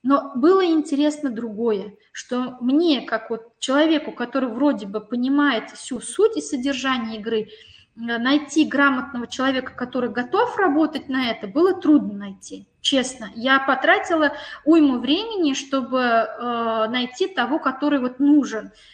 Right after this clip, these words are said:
который поймет и на, с тобой на одной волне будет. Сразу могу проговорить, что такого рода игры есть, э,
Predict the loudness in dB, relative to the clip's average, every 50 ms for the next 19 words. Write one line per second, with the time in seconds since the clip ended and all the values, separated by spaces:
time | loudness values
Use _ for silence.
0 | -20 _ -4 -2 -2 0 2 2 4 4 2 2 2 2 0 2 2 2 0 0
1 | 0 0 -2 -2 -2 -2 -6 -10 -12 -12 -6 -4 -2 -2 0 0 0 0 0 0
2 | -2 -2 -4 -2 -2 -2 -2 -2 -4 -4 -6 -6 -6 -8 -12 -14 -14 -18 -20 _
3 | _ -20 -20 _ _ 4 6 6 6 6 2 0 -2 0 0 0 0 -2 -2 -4
4 | -2 0 0 0 0 0 -2 -4 -6 -6 -4 -2 -2 -4 -2 0 0 0 2 0
5 | 0 0 0 0 0 0 0 0 0 0 2 2 2 0 0 0 -2 -6 -18 -20
6 | -20 -20 -20 -20 -20 -20 -20 -20 _ -10